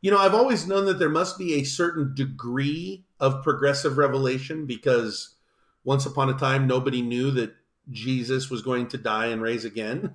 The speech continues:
<laughs> You know what I mean? So there must be a degree of progressive revelation, but I've always been resistant,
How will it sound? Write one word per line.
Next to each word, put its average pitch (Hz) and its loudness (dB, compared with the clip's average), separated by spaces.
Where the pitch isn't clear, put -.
<laughs> - -10
You 151 0
know 151 2
what 147 4
I 165 2
mean? 147 0
So - -2
there 175 6
must 196 2
be 202 2
a 170 4
degree 139 2
of 165 0
progressive 180 0
revelation, 180 0
but 175 6
I've 170 8
always 214 4
been 214 2
resistant, 139 0